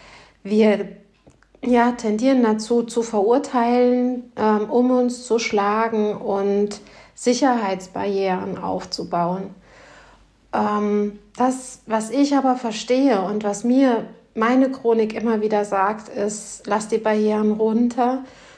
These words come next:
und kümmert euch um euren eigenen friedlichen Raum. Und das, wenn ihr meine Podcasts schon länger verfolgt, war ja der Tenor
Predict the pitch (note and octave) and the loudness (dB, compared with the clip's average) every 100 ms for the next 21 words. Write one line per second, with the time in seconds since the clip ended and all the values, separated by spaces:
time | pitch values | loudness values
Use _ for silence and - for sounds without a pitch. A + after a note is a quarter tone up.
0 | - A#3+ A#3 C4 A#3+ A#3+ A#3 G#3 G#3 B3 | -4 -2 0 0 2 2 0 2 4 4
1 | C4+ - G3+ G#3 G#3 G#3 G#3 G#3 G#3+ A#3 | 2 -2 -4 -2 0 0 -2 0 2 2
2 | B3 B3+ A#3+ - A3 A3+ G#3+ G#3+ A3+ A3 | 2 2 0 0 -2 0 -2 -2 -2 -4
3 | G3+ G3 G3 G#3 - - - - - G#3 | -2 -2 -2 -4 -10 -20 -20 -18 -8 0
4 | B3 C4 - - B3 A#3+ A3+ G#3+ G#3+ A3 | 0 -2 -10 -4 2 4 2 2 0 0
5 | B3 B3+ - A3 - G#3+ A3 B3 B3 A#3+ | -2 -4 -4 -4 -2 0 2 2 0 -2
6 | A3 A3 A3+ B3 G3 G#3 A#3 A#3+ A3+ G#3 | -2 0 2 0 -4 -2 2 2 0 -2
7 | G#3 A3+ A3+ B3+ A#3+ A#3+ | -4 -2 0 2 2 0